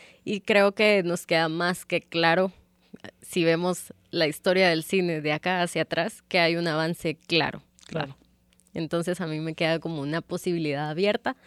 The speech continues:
Speaker 1: y un camino de trabajo, de compromiso, lo que vos decías, ¿va? Es, es asumir la responsabilidad. Entonces, para ir cerrando, no sé si te gustaría ahí compartirnos algo o, o algo que querrás decir.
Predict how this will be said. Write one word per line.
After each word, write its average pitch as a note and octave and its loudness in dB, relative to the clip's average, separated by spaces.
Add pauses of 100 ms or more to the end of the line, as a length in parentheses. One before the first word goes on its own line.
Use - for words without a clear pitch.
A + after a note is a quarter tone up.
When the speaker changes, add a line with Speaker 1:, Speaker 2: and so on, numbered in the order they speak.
(480)
Speaker 1:
y F#3 6
un F3+ 2
camino F3+ 2
de E3+ 2
trabajo, D#3 0
de C#3+ -2
compromiso, D3 -4
lo E3 -2
que F3+ -6
vos D3 -4
decías, D3+ -2
¿va? C3+ -4
Es, - -12
es D#3+ -2
asumir D#3 -6 (160)
la E3+ 0
responsabilidad. D3+ -2 (840)
Entonces, F#3 0
para G#3+ 8
ir E3+ 2
cerrando, G#3 2
no G#3+ 0
sé G3 -2
si G#3+ -4
te G#3+ -4
gustaría F3+ 0 (920)
ahí F3 0
compartirnos F3+ -2
algo G#3 4
o, C#3 -6 (100)
o E3+ 2
algo F3+ 4
que F#3+ -2
querrás E3 -2
decir. G3 -6